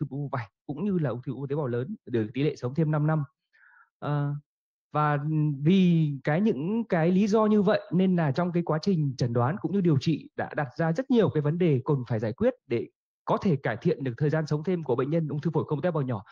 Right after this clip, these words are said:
bao gồm tất cả các yếu tố từ tầm soát, từ chẩn đoán đến tiên lượng, cũng như là theo dõi, đánh giá sau điều trị, cũng như theo dõi tái phát. Thế thì cái giá trị của các cái xét nghiệm cận lâm sàng cũng đã là một cái, cái bổ sung thêm trong cái, cái, các cái phương tiện để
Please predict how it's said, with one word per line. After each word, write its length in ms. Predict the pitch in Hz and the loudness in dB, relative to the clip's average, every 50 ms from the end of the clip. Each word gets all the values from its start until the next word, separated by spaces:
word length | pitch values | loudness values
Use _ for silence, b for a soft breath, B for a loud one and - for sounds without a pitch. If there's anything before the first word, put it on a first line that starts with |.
| B B B | B B B
bao 160 | - 180 190 | -2 0 2
gồm 280 | 180 180 165 139 123 127 | 4 4 2 2 2 -2
tất 180 | 262 - _ | -4 -4 _
cả 160 | - 190 135 117 | -2 -2 -2 -2
các 100 | - 160 | -2 -2
yếu 140 | 156 165 160 | -2 -4 -2
tố 200 | 143 156 151 165 165 | 0 0 0 0 0
từ 120 | - 151 139 | 0 0 2
tầm 240 | - 147 127 120 | 2 0 -2 -2
soát, 260 | 117 - 202 208 247 240 - | -4 -2 -2 -2 -2 -2 -2
từ 100 | - 143 123 | -2 -4 -2
chẩn 160 | - 139 107 107 | -2 -4 -2 0
đoán 280 | 117 117 123 151 170 | 0 0 0 -2 -2
đến 180 | 165 135 156 156 | -2 -4 -4 -2
tiên 240 | - 208 196 175 175 | -4 -2 -2 2 2
lượng, 220 | 185 190 - B B B B _ | 2 0 0 B B B B _
cũng 200 | - 208 226 262 | -4 -2 0 2
như 140 | 254 254 233 | 2 2 2
là 120 | 196 147 | 2 0
theo 220 | 135 - 185 180 170 | 0 0 -2 0 0
dõi, 200 | 165 135 98 - | 0 0 0 -2
đánh 160 | 113 139 147 | -2 -2 0
giá 160 | 143 143 147 | 0 -2 -2
sau 120 | 160 - 180 | -2 0 0
điều 140 | 165 147 127 | 2 0 0
trị, 220 | - 151 143 - - | 0 -4 -6 -6 -8
cũng 140 | - 127 135 | -10 -6 -6
như 60 | 165 - | -4 -2
theo 100 | 170 160 | 0 0
dõi 140 | 147 - - | 0 0 -2
tái 120 | 131 139 | -2 -2
phát. 180 | 131 - 190 208 208 B B B B B B _ | -2 0 -2 -2 -4 B B B B B B _
Thế 60 | 196 208 | 0 2
thì 120 | 226 202 156 | 2 2 2
cái 80 | 143 160 | 2 2
giá 140 | 165 180 208 208 | 2 2 0 0
trị 240 | - 240 175 - - | -2 -2 -4 -4 -4
của 220 | - 131 120 104 | -4 -2 -2 -2
các 180 | 110 - 156 170 | -2 -4 -6 -4
cái 260 | - 190 202 202 202 | -4 -2 -2 -2 -2
xét 180 | 196 - 254 240 | -4 -4 -2 0
nghiệm 220 | 220 214 - - - | 0 0 0 0 -2
cận 120 | - - | -2 0
lâm 140 | 135 170 160 | 2 0 2
sàng 320 | - 185 160 143 131 123 120 123 | 2 2 0 2 0 -2 -4 -4
cũng 160 | 117 110 110 | -6 -4 -2
đã 180 | 104 67 87 101 147 - _ _ _ | -2 -2 -2 -2 -6 -10 _ _ _
là 100 | 139 143 | -2 -2
một 220 | 139 135 123 120 - - | 0 0 -2 -2 -2 -4
cái, 320 | 120 120 123 139 156 160 b b b b b b b _ | -4 -2 -2 -2 -2 -4 b b b b b b b _
cái 100 | - - | -8 -2
bổ 200 | 165 170 143 139 | 2 4 4 4
sung 200 | - 208 208 202 180 | 4 2 0 0 2
thêm 280 | 202 202 196 185 180 | 4 4 4 4 2
trong 200 | 156 190 180 175 | 2 0 0 2
cái, 420 | 156 160 151 147 143 160 180 190 196 - | 0 0 2 2 2 0 0 -2 -4 -4
cái, 260 | 165 151 147 151 160 - | -4 -2 -2 -2 -4 -6
các 120 | 156 160 | -6 -4
cái 100 | - 190 - - | -4 -4 -2 -2
phương 100 | 208 185 | -2 0
tiện 160 | - 202 - - - _ | 2 0 0 0 -2 _
để 160 | 135 135 120 | -4 -4 -4